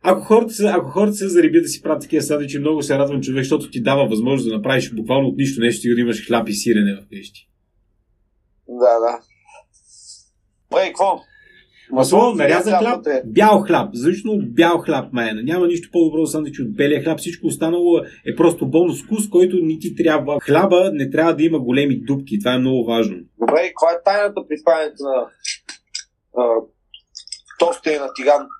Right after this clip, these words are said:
Speaker 2: Трябва ли да си сложиш предварително маслото да се нагрява или да оставиш тигана да се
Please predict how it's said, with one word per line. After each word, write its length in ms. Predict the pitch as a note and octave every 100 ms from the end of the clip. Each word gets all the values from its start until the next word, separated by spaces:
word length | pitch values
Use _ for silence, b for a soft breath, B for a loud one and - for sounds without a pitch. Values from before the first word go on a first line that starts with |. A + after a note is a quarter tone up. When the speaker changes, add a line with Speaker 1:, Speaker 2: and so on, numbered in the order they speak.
| - _ - -
Speaker 2:
Трябва 220 | C#3 D3+ F#3+
ли 60 | G#3
да 60 | G#3+
си 80 | - -
сложиш 260 | G#3 - - -
предварително 520 | F3 E3 F#3 G3 F3 D3
маслото 240 | F3 F3
да 60 | E3+
се 120 | -
нагрява 220 | C3+ D#3 F3+
или 120 | F3
да 40 | D#3
оставиш 260 | - D#3+ D#3 -
тигана 260 | D3 D#3
да 60 |
се 60 | D3+